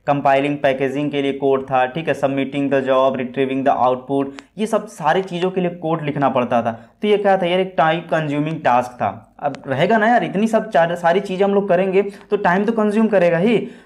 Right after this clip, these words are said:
तो इसी टाइम को कम करने के लिए Apache Pig को इंट्रोड्यूस किया गया, ठीक। तो Apache Pig reduces the time of development using a multi query approach। देखो,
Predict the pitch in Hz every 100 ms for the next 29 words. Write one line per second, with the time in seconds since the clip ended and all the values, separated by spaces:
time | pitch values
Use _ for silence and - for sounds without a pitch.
0 | _ 175 196 254 233 226 247 240 226 220
1 | 220 196 175 151 151 180 180 - 151 147
2 | 160 156 151 139 135 135 131 127 123 117
3 | 117 190 233 - - - 147 160 170 233
4 | 233 220 196 165 190 185 226 226 226 180
5 | 165 175 185 226 - - 175 180 165 175
6 | 175 196 196 180 202 196 160 165 165 214
7 | 214 170 175 170 - 143 127 - - _
8 | _ _ _ _ _ _ 156 156